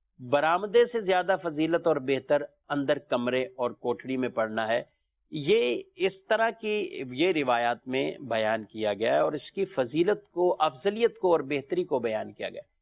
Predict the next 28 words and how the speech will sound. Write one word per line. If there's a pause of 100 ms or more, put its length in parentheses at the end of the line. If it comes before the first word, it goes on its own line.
(400)
इन
चीज़ों
का
हरगिज
ये
मतलब
नहीं
है (360)
कि
अगर
किसी
ने
बरामदे
में
पढ़ी (120)
या
अगर
किसी
ने
सहन
में
नमाज
पढ़ी
तो
उसकी
नमाज (160)
नहीं
होगी।